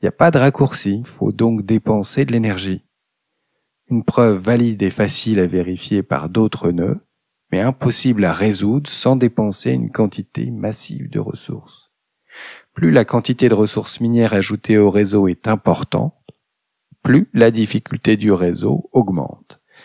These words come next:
ce qui nécessite de vérifier davantage d'entrées et de dépenser davantage de ressources énergétiques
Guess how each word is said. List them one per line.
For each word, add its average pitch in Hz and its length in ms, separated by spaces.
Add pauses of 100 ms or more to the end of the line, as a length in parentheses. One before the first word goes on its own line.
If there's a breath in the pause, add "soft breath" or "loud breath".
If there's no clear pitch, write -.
(120)
ce - 120
qui 117 160
nécessite 101 580
de 110 80
vérifier 95 560
davantage 101 720
d'entrées 107 540
et 123 60
de 98 80
dépenser 98 600
davantage 113 680
de 101 120
ressources 98 500
énergétiques 95 800